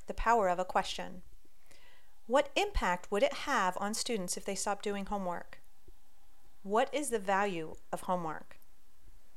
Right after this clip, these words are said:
Those are big, hairy, audacious, and possibly frightening questions, but questions that teachers of Biz Stone were forced to answer.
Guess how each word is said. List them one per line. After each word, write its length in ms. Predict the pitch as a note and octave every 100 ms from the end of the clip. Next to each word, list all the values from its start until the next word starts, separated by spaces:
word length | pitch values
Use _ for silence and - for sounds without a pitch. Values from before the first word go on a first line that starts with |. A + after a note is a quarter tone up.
| - - - - - -
Those 200 | D4 E4+
are 80 | F3
big, 540 | - G3 A3 B3+ C4 - -
hairy, 420 | G#3+ G3 F#3+ - - -
audacious, 720 | E3+ F3+ F3+ - G3 F#3+ - -
and 120 | A3
possibly 440 | G3+ G3+ G3+ A#3 C4
frightening 500 | - A#3 A#3 F3 E3
questions, 680 | - E3+ - A#2 F2+ - - - - - - -
but 100 | F#3+
questions 540 | - - - G#3+ F#3 F#3+
that 140 | -
teachers 420 | A3 G#3 G#3 F#3+
of 220 | F3+ D#3+
Biz 260 | G#3 G#3+ A3
Stone 600 | - - F#3+ F3 D#3+ D3+
were 100 | D#3
forced 380 | - F3 E3+ -
to 80 | -
answer. 480 | D#3+ D#3 D3 -